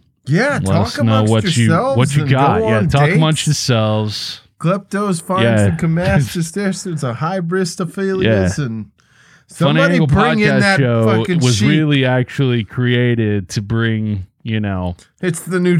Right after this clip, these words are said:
Speaker 2: not
Speaker 1: Tinder.
Speaker 2: only more quicksand
Speaker 1: <laughs>
Speaker 2: drowning videos, but to bring people with fetishes together
Speaker 1: It's the,
Speaker 2: from all
Speaker 1: it's
Speaker 2: walks.
Speaker 1: the new dating site, our podcast. <laughs>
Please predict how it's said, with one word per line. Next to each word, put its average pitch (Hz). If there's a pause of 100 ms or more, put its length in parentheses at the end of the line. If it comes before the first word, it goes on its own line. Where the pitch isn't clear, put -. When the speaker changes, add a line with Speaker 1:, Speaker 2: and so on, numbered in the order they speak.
Speaker 2:
not 143
Speaker 1:
Tinder. 143
Speaker 2:
only 139
more 127
quicksand 120
Speaker 1:
<laughs> -
Speaker 2:
drowning 120
videos, 101
but 101
to 110
bring 127
people 113
with 104
fetishes 101
together 90
Speaker 1:
It's -
the, 82
Speaker 2:
from 87
all 82
Speaker 1:
it's 240
Speaker 2:
walks. -
Speaker 1:
the 208
new 196
dating 143
site, 98
our 107
podcast. 92
<laughs> -